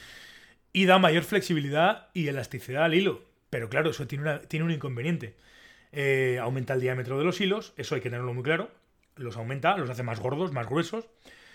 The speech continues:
Eh, disminuye la resistencia de, de, del, del hilo, ya no de los nudos que pueda hacer luego más adelante con esos hilos, sino de la, la resistencia del propio hilo.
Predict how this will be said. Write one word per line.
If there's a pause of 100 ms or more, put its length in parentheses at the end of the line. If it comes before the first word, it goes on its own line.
(680)
Eh,
disminuye
la
resistencia
de,
de,
del,
del
hilo,
ya
no
de
los
nudos
que
pueda
hacer
luego
más
adelante
con
esos
hilos,
sino
de
la,
la
resistencia
del
propio
hilo.